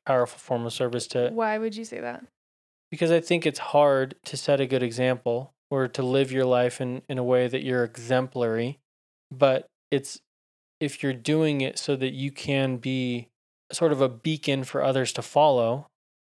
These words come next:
Speaker 1: not in a self-righteous way, but in a, like, I wanna help people way, I think it's a form of service. And I think that's, that to me is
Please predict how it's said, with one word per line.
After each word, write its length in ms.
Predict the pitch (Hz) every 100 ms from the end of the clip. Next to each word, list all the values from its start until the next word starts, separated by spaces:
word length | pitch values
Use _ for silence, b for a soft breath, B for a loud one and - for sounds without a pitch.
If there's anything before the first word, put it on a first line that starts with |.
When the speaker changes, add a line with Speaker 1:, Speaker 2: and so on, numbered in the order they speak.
| - -
Speaker 1:
not 220 | 156 135
in 60 | 127
a 40 |
self-righteous 720 | 117 123 113 131 143 - 120 127
way, 160 | 120
but 180 | 117 117
in 160 | 120 120
a, 240 | 117 113 - _ _ _ _ -
like, 160 | 127
I 60 | 123
wanna 220 | 120 117
help 300 | 107 127 135
people 280 | 131 127 117
way, 300 | 113 110 123 _ _ _ _ _ _ _ -
I 60 |
think 240 | 127 135 127
it's 140 | -
a 40 | 123
form 260 | 123 117
of 80 | 113
service. 500 | - 127 143 - - _ _ -
And 120 | 120
I 80 | 117
think 260 | - 120
that's, 380 | 127 123 120 -
that 280 | 165 170 165
to 80 | 170
me 180 | 165 156
is 160 | 143